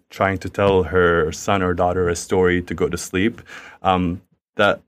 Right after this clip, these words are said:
that baby was born and raised in these dungeons. So when you say, um, you know, tell them a story about a,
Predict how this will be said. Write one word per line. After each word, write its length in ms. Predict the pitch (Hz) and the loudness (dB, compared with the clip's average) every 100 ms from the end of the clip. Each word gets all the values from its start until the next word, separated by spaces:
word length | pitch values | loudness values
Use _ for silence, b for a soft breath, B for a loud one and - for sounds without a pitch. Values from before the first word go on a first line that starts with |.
| - | -14
that 320 | 104 98 - | 0 0 2
baby 300 | 107 104 101 | 2 2 0
was 200 | 90 87 | 0 -2
born 380 | 87 98 98 98 | -2 2 2 2
and 160 | 90 | 0
raised 400 | 90 92 92 85 | 2 2 0 -4
in 80 | 87 | -4
these 240 | 92 87 80 | -4 -4 -2
dungeons. 440 | 95 92 90 90 | -2 -2 -6 -8
So 140 | - | -6
when 120 | 87 90 | -4 -4
you 80 | 87 | -6
say, 460 | - 95 92 90 | -2 2 2 2
um, 360 | - 87 82 80 | 0 -4 -6 -10
you 60 | 104 | -6
know, 280 | 107 104 101 B B B - | -4 -4 -6 B B B 0
tell 140 | 107 | 2
them 80 | 95 | 2
a 40 | |
story 260 | 90 107 101 | 0 2 2
about 220 | 90 90 | 2 2
a, 100 | 85 | 0